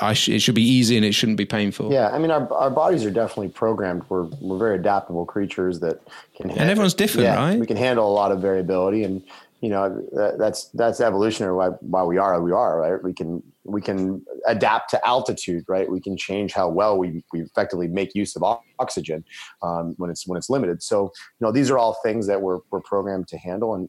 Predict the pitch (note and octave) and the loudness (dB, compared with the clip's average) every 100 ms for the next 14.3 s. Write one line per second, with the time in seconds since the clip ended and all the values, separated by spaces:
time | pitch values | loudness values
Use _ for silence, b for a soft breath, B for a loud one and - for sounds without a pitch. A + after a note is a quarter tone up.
0 | F2+ G#2 A#2 G#2 G2+ F#2+ F2+ F#2+ F#2 D#2+ | -8 -4 -2 -2 0 0 0 0 -2 -4
1 | F2 E2+ A#2+ - - E2+ E2+ F2+ - F2 | -8 -4 -4 -4 -12 -8 -8 -10 -10 -10
2 | - F#2 - E2 E2+ F2+ F2+ F2 - F2 | -8 -10 -10 -6 -4 -4 -6 -14 -14 -8
3 | F2 F#2 F2+ - - E2 - G2 F#2 F#2 | -6 -6 -8 -12 -12 -12 -4 0 0 -2
4 | - B B B - G2+ G2+ G2 G2 F#2+ | -6 B B B -6 -2 0 0 0 -2
5 | - F2 - F#2 F#2+ F#2+ G2 F#2 _ E2+ | -6 -12 -4 -2 2 2 0 -4 _ -8
6 | F2 E2+ F2 F#2 F2 F2 F2 F2+ F2 E2+ | -6 -6 -10 -10 -8 -6 -4 -4 -6 -6
7 | F2 F#2 - F#2+ E2+ E2+ - F2 E2+ E2+ | -2 -2 -4 -10 -8 -8 -8 -12 -10 -8
8 | E2+ D2+ _ F#2 F2 - F#2 G2 G#2+ A#2+ | -10 -12 _ -10 -10 -6 -2 0 0 0
9 | A#2+ B2 - B B - A2+ A#2+ B2 C3+ | 0 0 -10 B B -2 2 2 2 2
10 | B2+ B2 A#2 A2+ F#2+ A#2+ A#2 A2+ A2+ G2+ | 2 2 2 0 2 0 2 0 0 0
11 | A#2 A2+ G#2+ A2+ A2 A#2 F2 A#2+ A2 G#2+ | 0 0 0 0 0 -2 0 2 2 2
12 | A2 G#2+ F2+ G#2 - A2 A#2 - _ B | 0 -2 -2 -8 -2 0 0 -4 _ B
13 | B B G2 F#2+ F#2+ G2+ G2+ B2 A2 G#2 | B B -4 -2 0 -2 0 2 2 2
14 | G2+ F#2+ | 2 0